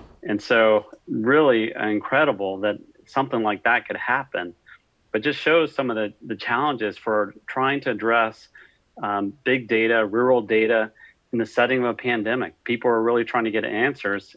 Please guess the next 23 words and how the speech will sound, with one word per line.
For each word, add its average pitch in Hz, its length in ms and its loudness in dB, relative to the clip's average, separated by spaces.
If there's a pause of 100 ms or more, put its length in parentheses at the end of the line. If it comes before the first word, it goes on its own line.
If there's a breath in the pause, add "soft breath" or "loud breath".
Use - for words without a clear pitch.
and 107 140 -2
it 104 100 -8 (300)
turns 135 280 0
out 127 260 0
that, 107 200 2 (440 loud breath)
uh, 104 220 2
what 117 200 -2
they 123 80 2
were 113 120 4
using, 107 680 0 (100)
no 117 280 0
one 131 180 2
could 117 200 -4
really 127 440 2
understand 120 800 0
or 101 240 0
validate. 113 500 0 (220)
So 98 280 -4
that 78 160 -2
was 98 120 -6
a 104 40 -4
big 104 200 -4
problem. - 360 -4